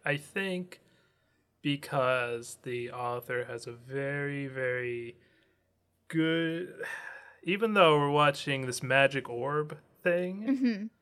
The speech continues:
Speaker 1: there, there's still such, like, a, a deep grounding in a real situation. They, they take everything completely, I don't wanna say seriously,
Speaker 2: Mm-hmm.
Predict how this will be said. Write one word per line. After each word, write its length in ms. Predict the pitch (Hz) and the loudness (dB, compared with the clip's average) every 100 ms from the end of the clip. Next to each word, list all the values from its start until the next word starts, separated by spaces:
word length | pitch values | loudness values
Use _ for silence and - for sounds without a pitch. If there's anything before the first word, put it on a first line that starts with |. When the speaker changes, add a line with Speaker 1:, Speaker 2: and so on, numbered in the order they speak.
| _ _ | _ _
Speaker 1:
there, 380 | 175 180 196 190 | 8 8 6 2
there's 240 | 170 170 | 0 0
still 440 | - - 202 202 190 | -4 -4 -4 -2 -4
such, 420 | - 175 170 170 | 4 4 4 0
like, 200 | 151 147 | -2 -2
a, 200 | 127 131 143 | -6 -10 -8
a 140 | 143 127 | -6 -6
deep 460 | - 156 160 151 | -8 -8 -8 -10
grounding 580 | 139 139 139 139 131 131 | -2 2 2 2 -2 -6
in 140 | 123 | -8
a 140 | 120 117 | -8 -10
real 680 | 120 135 135 127 123 117 117 | -10 -12 -8 -8 -8 -10 -10
situation. 1120 | - 123 - 123 120 117 117 - - 90 - _ _ _ _ _ _ _ _ _ _ _ | -8 -8 -10 -12 -10 -8 -10 -16 -18 -20 -20 _ _ _ _ _ _ _ _ _ _ _
They, 320 | 131 131 123 | 4 4 2
they 200 | 123 139 | 2 0
take 320 | 135 175 175 | 4 4 6
everything 680 | 156 151 147 143 147 131 127 | 4 4 2 0 -2 -4 -4
completely, 960 | 127 139 127 139 139 135 127 123 120 120 - - 147 | -8 -10 -6 -4 -4 -6 -8 -6 -8 -10 -20 -6 0
I 60 | |
don't 120 | 180 | 2
wanna 220 | 190 185 165 | 4 4 2
say 260 | - 165 | 6 4
seriously, 1080 | 143 - 147 135 120 113 - - - - - _ | 4 0 2 2 0 -4 -12 -16 -18 -18 -20 _
Speaker 2:
Mm-hmm. 320 | 269 254 240 | -2 -2 -4